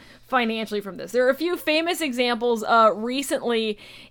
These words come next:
in the, uh, Academy of some malfeasance and, uh, bad behavior that did result in tremendous financial gain, um, or at least resulted in possible, uh, career gain.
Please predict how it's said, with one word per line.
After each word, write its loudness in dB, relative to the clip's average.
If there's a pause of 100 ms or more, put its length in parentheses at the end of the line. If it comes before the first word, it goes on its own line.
(120)
in 8
the, 0
uh, 4
Academy 2
of 2
some 2
malfeasance 0
and, -2
uh, 2
bad 4
behavior 0
that -2
did 2
result -2
in -2
tremendous -4
financial -8
gain, -8 (440)
um, 10
or 8
at 0
least 4 (160)
resulted 2
in 0
possible, 2 (460)
uh, -18
career 2
gain. -2